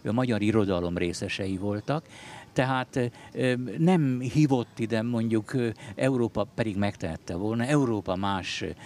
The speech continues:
országából is idegen nyelven, ö, verselő,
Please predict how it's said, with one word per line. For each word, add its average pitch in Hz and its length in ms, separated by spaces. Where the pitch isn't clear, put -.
országából 90 800
is 113 200
idegen 104 500
nyelven, 92 520
ö, 90 280
verselő, 92 680